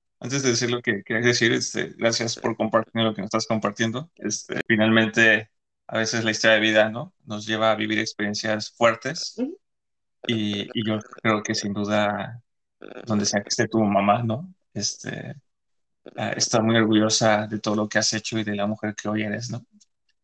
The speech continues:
Speaker 1: Entonces, este, gracias, gracias por compartirnos eso. Ah, regresando un poco al tema que,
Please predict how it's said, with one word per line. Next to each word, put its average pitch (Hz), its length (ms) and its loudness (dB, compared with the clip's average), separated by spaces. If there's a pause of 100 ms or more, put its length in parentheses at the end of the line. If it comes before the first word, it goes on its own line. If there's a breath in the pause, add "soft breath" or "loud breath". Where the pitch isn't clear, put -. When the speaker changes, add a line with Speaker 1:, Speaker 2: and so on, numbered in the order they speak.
(420)
Speaker 1:
Entonces, 107 400 0
este, 104 480 -4
gracias, 107 680 2
gracias 104 360 -4
por - 320 -20
compartirnos 107 540 -2
eso. 143 360 0 (760)
Ah, 104 420 0
regresando 113 380 4
un 113 80 0
poco 110 220 4
al 107 120 4
tema 104 340 2
que, 101 380 -8